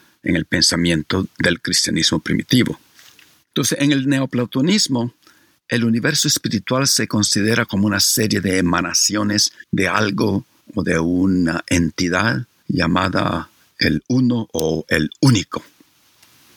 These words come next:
So, de, de esa entidad, de ese uno, de ese único, emana la mente divina. Los griegos le llamaban nous, nous,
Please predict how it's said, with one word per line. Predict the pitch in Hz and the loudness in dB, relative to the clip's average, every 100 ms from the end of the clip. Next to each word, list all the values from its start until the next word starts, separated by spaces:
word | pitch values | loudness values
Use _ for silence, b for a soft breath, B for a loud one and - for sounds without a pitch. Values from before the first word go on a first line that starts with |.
| _ - | _ -12
So, | - - | -6 -2
de, | - 120 - | 0 0 -2
de | - 131 185 | -4 0 0
esa | 185 - 196 202 - b b b | 0 0 0 -4 -8 b b b
entidad, | 120 123 104 87 80 92 - _ _ _ | 0 0 0 -2 -2 -4 -10 _ _ _
de | - 113 | -4 -2
ese | 139 147 | -2 0
uno, | 143 113 85 82 - | 2 2 -2 -10 -8
de | 101 101 | -2 0
ese | - - - | 0 0 2
único, | 165 104 - - - b b b b b b b b | 2 2 -2 -6 -6 b b b b b b b b
emana | 131 113 135 170 175 175 _ _ | 0 2 2 0 -2 -6 _ _
la | - 101 | -2 0
mente | 95 107 104 101 87 | 2 2 2 0 -2
divina. | 78 - - - - _ _ _ | 0 0 0 -2 -6 _ _ _
Los | 82 - | -4 -2
griegos | - 85 107 | 0 0 0
le | 107 | 0
llamaban | 73 82 78 78 | 0 -2 0 0
nous, | 107 90 - - - _ - | 0 0 2 0 0 _ -4
nous, | 80 85 85 73 - - | -2 0 -2 -2 0 -2